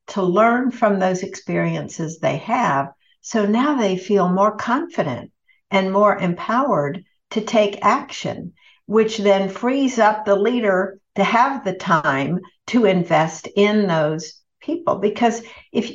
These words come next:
if you think about it, taking time to think about what's important to that person. What do they see as their strengths? What would they like to do more of or less of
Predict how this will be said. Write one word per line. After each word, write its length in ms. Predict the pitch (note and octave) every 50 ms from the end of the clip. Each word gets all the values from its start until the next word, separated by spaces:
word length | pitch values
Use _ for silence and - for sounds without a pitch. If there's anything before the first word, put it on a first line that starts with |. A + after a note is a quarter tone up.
| - -
if 160 | A3 - -
you 60 | A3+
think 280 | A3 - E4+ F4 - -
about 360 | A3+ G#3+ F#3+ E3+ E3+ E3+ E3+
it, 240 | E3+ F3 - - - _ _ _ -
taking 480 | - - C#4+ C#4+ C#4+ - - F4 D4+ C4+
time 400 | - - A#3+ A3 G#3 G#3+ G#3 G3+
to 120 | - F3+
think 320 | - - - G#3 G3+ G3 G#3+
about 360 | G3 F#3 F3 D#3 D#3+ D#3 D#3+
what's 300 | F#3+ B3 D4+ - - -
important 580 | C#4+ A3+ F#3+ - - - G#3 - - F3+ F3
to 100 | - F#3
that 280 | E3+ D#3+ C#3+ D3 - -
person. 580 | - F3+ F3 F3 E3+ - - D3 - B2+ C3+ - _ - - _
What 160 | - G3+ C4 C#4+
do 140 | D#4+ D4+
they 280 | - - F#3+ F#3+ G3+ G#3
see 320 | G3+ - - A3 G3 F3 E3+
as 180 | D#3+ D#3 -
their 200 | - F3 E3+ E3+
strengths? 580 | E3+ - - - F#3+ E3+ - - - - - -
What 200 | G#3+ A3+ C#4+ D4
would 160 | D4+ B3 B3+
they 160 | - F#3+ F#3+
like 320 | F#3 F3+ F3 E3+ F3 - -
to 100 | - E3+
do 220 | F3 F3 E3+ D#3+
more 540 | D#3+ D3+ D#3 F3 F#3 F#3+ F#3 F#3 F3 - -
of 440 | F3+ F3+ D#3 D3+ D3 D3+ D3 - - _
or 240 | - F#3 F3 D#3+ E3
less 420 | E3+ E3+ F#3 B3 D4+ E4+ - - - - -
of 440 | D#3+ D#3 D#3 D3+ D3+ D3+ D#3+ F3